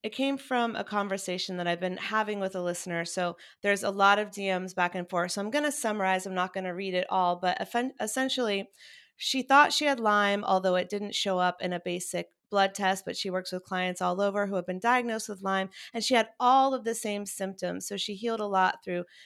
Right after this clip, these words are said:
cleanses and going raw vegan and doing energy work. And then she had things come back because she was a full-time caregiver for her grandparents. So she went back to eating whatever. Um, she's done paleo, she's done low fodmap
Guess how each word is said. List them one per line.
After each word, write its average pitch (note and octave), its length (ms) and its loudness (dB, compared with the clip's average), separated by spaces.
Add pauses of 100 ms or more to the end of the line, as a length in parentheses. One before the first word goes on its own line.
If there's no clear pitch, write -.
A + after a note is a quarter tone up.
(120)
cleanses A3+ 720 2
and F#3 160 -2
going F3+ 240 2
raw F#3 220 4
vegan G#3 560 -2
and F3 380 -4 (200)
doing F#3 360 -4
energy A3 420 0
work. G#3 380 4 (200)
And G#3 60 -2
then G3 80 2
she F#3+ 140 -2
had F#3+ 160 0
things G3+ 260 -2
come F#3+ 240 -2
back F3+ 460 4
because E3+ 260 -2
she F#3+ 100 -4
was F3 120 -2
a F3 60 -4
full-time F3 580 -4 (280)
caregiver F#3+ 600 2
for F#3 120 -4
her E3+ 140 -2
grandparents. F3 540 -2
So F3+ 60 -8
she F3+ 160 -4
went F3 200 -2 (100)
back F3+ 260 4
to - 140 -12
eating F3 360 -2 (380)
whatever. G3 560 6 (220)
Um, F#3 200 2
she's F#3+ 240 -6
done F#3 260 0 (100)
paleo, G#3 720 0
she's G3 200 -8
done F#3 300 -2
low G3+ 220 4
fodmap F#3+ 680 2